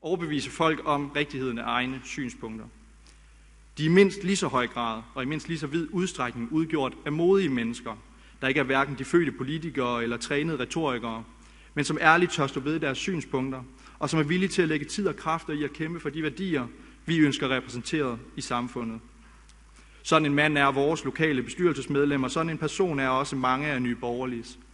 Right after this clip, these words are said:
medlemmer. For man skal ikke undervurdere det mod, det indimellem kræver blot at fortælle venner, bekendte eller kolleger, at man stemmer Nye Borgerlige. Ikke at bukke under for de undrende blikke og den fordømmende tone, der indimellem kan indfinde sig i situationen.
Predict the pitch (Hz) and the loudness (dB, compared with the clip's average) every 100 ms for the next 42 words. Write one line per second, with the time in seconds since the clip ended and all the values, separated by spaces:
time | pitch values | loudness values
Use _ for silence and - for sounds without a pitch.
0 | - - 127 120 117 107 110 - - - | -20 -10 -4 -4 -4 -8 -14 -20 -20 -20
1 | - - - - - - - - - 151 | -20 -20 -20 -20 -20 -20 -20 -20 -4 -2
2 | 151 185 190 190 208 185 135 147 135 165 | 6 8 10 10 8 4 2 2 4 8
3 | 190 170 151 170 165 151 - 147 165 170 | 8 8 6 2 2 0 0 0 2 0
4 | 156 156 156 131 131 - 160 123 139 147 | 0 2 2 -2 -4 0 0 2 2 2
5 | 175 175 175 - - - 127 156 170 160 | 0 -2 -4 -16 -20 -8 0 4 4 2
6 | 131 120 120 117 131 135 156 175 135 131 | 0 0 -4 -2 2 4 4 4 2 2
7 | 127 - 147 160 139 123 123 127 131 120 | -2 -2 -2 0 0 0 -2 -2 -2 -4
8 | 107 - - - - - - - - - | -8 -16 -20 -20 -20 -20 -20 -20 -20 2
9 | 147 156 139 127 131 123 143 156 143 120 | 2 4 4 2 0 2 2 2 0 -2
10 | 123 120 123 - 139 160 143 123 151 160 | -4 -4 -4 -2 -2 0 0 0 2 2
11 | 160 127 120 120 127 175 170 127 - 151 | 2 0 0 -4 0 2 2 -2 -2 -2
12 | 170 160 143 160 151 147 131 - 143 135 | -2 -2 -2 0 0 0 -2 -4 -6 -6
13 | 143 131 120 - 117 - - - 127 131 | -6 -8 -8 -10 -14 -16 -20 -14 -8 -4
14 | 120 113 123 117 117 | -4 -4 -6 -8 -10